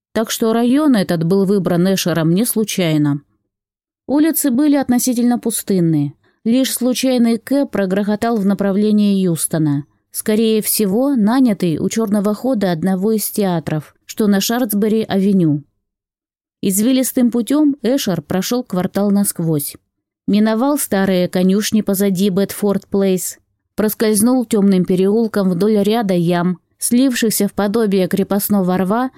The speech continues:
между тротуаром и стенами из розового кирпича.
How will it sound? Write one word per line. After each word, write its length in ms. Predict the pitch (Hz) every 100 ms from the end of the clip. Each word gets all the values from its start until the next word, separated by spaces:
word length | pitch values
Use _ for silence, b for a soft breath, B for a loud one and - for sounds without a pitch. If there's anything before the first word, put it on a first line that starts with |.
| b -
между 340 | 202 190 185
тротуаром 680 | 175 185 175 175 170 202 247 b _
и 100 | 208
стенами 580 | - - 262 269 254 254
из 220 | - 190
розового 580 | 202 269 226 190 165 147
кирпича. 720 | 143 208 202 220 - 170 151